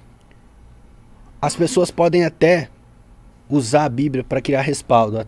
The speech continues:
até porque a... a Bíblia, ela é um, um livro criado por centenas de autores diferentes, num período de m-, mil e quinhentos anos de, por aí, e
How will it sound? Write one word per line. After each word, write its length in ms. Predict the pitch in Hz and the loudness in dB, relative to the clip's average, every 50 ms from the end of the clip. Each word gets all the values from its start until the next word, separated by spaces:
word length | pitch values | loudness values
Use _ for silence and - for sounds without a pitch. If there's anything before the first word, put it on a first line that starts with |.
| - - | -12 -10
até 260 | - 131 131 - 147 | -8 -8 -6 -6 -6
porque 420 | - 156 143 - - 151 160 156 - - | -6 -6 -8 -4 -2 0 0 -2 -4 -8
a... 160 | - 131 127 - - - - - - - - - - - - - - - - | -8 -8 -8 -8 -10 -18 -20 -20 -20 -20 -20 -20 -20 -20 -20 -20 -20 -10 -8
a 80 | 127 127 | -6 -6
Bíblia, 440 | 113 117 170 196 165 143 131 123 - - | -4 -4 -4 -2 -2 -4 -6 -8 -8 -10
ela 300 | 113 117 127 131 135 135 | -8 -6 -4 -2 -2 -2
é 80 | 135 135 | -4 -4
um, 300 | 139 143 139 127 - - 117 | -4 -4 -6 -6 -8 -10 -8
um 120 | 127 123 | -6 -4
livro 320 | 117 127 139 147 151 156 156 | -2 -2 -2 -2 -2 -6 -8
criado 400 | - 143 139 135 131 143 143 - | -4 -2 -2 -2 -2 -2 -4 -4
por 160 | - 143 - | -8 -10 -8
centenas 540 | - 151 139 135 - 147 151 165 165 165 147 | -6 -6 -6 -4 -2 -2 -2 0 -2 -2 -2
de 60 | 147 | -2
autores 360 | 139 131 - 135 131 131 135 | -2 -2 -2 -2 -2 -2 -4
diferentes, 640 | 127 - - 127 123 120 123 156 - - - - - - - - _ - _ - _ _ - - - - - - - | -6 -6 -4 -2 -2 -2 -4 -6 -10 -12 -18 -20 -20 -20 -20 -20 _ -20 _ -20 _ _ -20 -20 -20 -20 -20 -20 -10
num 120 | - 120 117 | -10 -8 -4
período 340 | 135 123 120 127 123 123 123 | -4 -2 -2 -2 -2 -4 -6
de 260 | 120 131 120 113 110 - - - - - - - - - - 117 | -6 -6 -6 -6 -10 -12 -18 -20 -20 -20 -20 -20 -20 -20 -18 -10
m-, 300 | 110 110 107 107 104 107 - | -8 -6 -6 -6 -8 -8 -8
mil 240 | 110 110 120 131 131 | -6 -4 -4 -4 -4
e 40 | 120 | -4
quinhentos 460 | - - 131 131 117 110 127 113 113 | -4 -4 -4 -4 -4 -6 -8 -6 -6
anos 320 | 120 127 143 147 135 127 123 117 | -4 -2 -2 -4 -4 -6 -10 -10
de, 400 | 113 123 123 117 113 107 95 - - - - - - - - - - - - - - - - - - | -8 -6 -4 -4 -4 -6 -8 -12 -18 -20 -20 -20 -20 -20 -20 -20 -20 -20 -20 -20 -20 -20 -20 -14 -6
por 180 | 127 120 120 | -4 -2 0
aí, 400 | 120 117 117 120 135 151 165 - - | 0 0 0 0 -2 -2 -4 -4 -6
e 560 | 127 127 135 135 131 131 127 123 120 117 - | -8 -6 -4 -2 -2 -2 -4 -4 -6 -8 -12